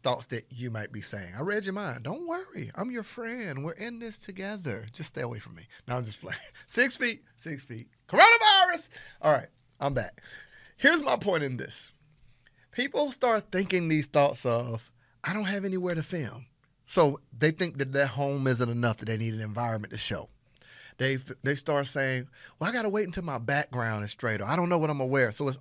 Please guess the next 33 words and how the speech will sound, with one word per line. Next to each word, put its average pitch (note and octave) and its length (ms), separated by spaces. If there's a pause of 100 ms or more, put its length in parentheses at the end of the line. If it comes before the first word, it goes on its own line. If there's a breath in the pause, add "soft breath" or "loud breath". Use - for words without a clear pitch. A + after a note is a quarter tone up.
all G#3+ 300
these G3+ 340
thoughts. - 540 (340)
They F3 140
think G3+ 240
that A2+ 100
they D#3+ 140
can't G#3+ 260
market D#3+ 240
and C#3+ 80
promote C#3 240
their C3+ 100
business. A#2 360
Now, C#3 280 (760 soft breath)
if C#3 160
you're F4+ 260
marketing B2 540 (920 soft breath)
all G#3+ 260
your F3 280
aesthetics D#3 640
and A#2+ 120
things D3 220
of B2+ 80
that C#3+ 160
nature, A#2 460 (100)
you F3+ 320
are A2 160
ignoring A#2+ 720
everything C#3 400
I've C3 140
ever G#2+ 180
taught G2+ 320
you. - 80